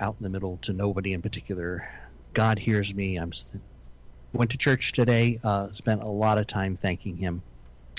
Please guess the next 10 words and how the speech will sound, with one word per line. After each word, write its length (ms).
So, 460
um, 220
that 200
was, 260
uh, 240
that 140
was 200
probably 280
the 100
highlight. 640